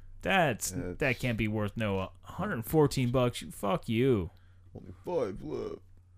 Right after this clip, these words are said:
Speaker 1: That looks,
Speaker 2: Fuck.
Speaker 1: that doesn't even look completely like the helmet. What the fuck?
Speaker 2: Uh, is this it?
Speaker 1: Getting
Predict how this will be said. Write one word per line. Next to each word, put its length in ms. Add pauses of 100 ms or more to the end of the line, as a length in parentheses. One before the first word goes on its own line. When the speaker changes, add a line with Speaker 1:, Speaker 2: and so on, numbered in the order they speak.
(280)
Speaker 1:
That 140
looks, 300
Speaker 2:
Fuck. 100
Speaker 1:
that 160
doesn't 220
even 260
look 180
completely 400
like 200
the 80
helmet. 400
What 200
the 120
fuck? 380
Speaker 2:
Uh, 400
is 100
this 200
it? 260 (2500)
Speaker 1:
Getting 200